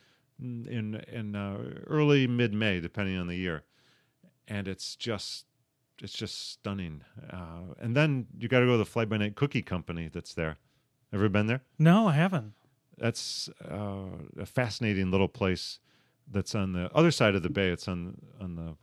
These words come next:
Speaker 1: the east side of the bay. And there's Fairhaven State Park. There's a gorgeous state park there, too. But the Fly By Night Cookie Company does, uh, that's Bonnie, who, uh, uh, is, is one of those characters I mentioned,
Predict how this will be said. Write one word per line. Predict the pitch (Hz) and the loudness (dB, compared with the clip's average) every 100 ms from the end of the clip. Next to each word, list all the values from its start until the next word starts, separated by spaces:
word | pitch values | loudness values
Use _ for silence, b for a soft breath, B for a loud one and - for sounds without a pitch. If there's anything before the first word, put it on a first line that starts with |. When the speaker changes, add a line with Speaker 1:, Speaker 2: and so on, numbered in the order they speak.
| _ _ | _ _
Speaker 1:
the | - 131 | -10 -6
east | 120 | -4
side | - 98 87 | 0 2 4
of | 80 | 2
the | |
bay. | 71 87 85 85 | 0 0 0 -2
And | 113 | -2
there's | 107 - | -2 2
Fairhaven | 170 156 127 | 6 6 4
State | - 117 | 0 0
Park. | - 110 78 | 2 0 0
There's | 87 | -6
a | 78 | -8
gorgeous | - 110 101 - | -2 -2 -2 -6
state | - 87 - | -6 -8 -6
park | 95 - | -8 -8
there, | 90 | -10
too. | 85 - 90 b b b b b b | -10 -8 -8 b b b b b b
But | - 98 | -4 -4
the | - | -2
Fly | - 151 | 4 6
By | 143 | 6
Night | 131 120 | 2 2
Cookie | 139 123 | 0 0
Company | - 110 95 98 92 76 _ | -2 -2 -2 -2 -2 -6 _
does, | 101 92 85 71 - - 101 | -2 -2 -2 -8 -12 -10 -8
uh, | 92 | -6
that's | 92 78 | -6 -2
Bonnie, | 98 107 92 85 - _ _ _ | 0 0 -2 -6 -12 _ _ _
who, | _ 98 87 85 | _ -6 -4 -4
uh, | 82 82 80 - - 135 180 - | -4 -4 -8 -12 -20 -20 -20 -20
uh, | 73 67 64 - | -16 -14 -14 -10
is, | 95 80 | -10 -8
is | 113 90 | -6 0
one | 147 | 4
of | |
those | 131 110 | 4 2
characters | - 131 131 127 | 2 2 2 2
I | 127 | 4
mentioned, | 113 117 139 131 | 4 2 2 -2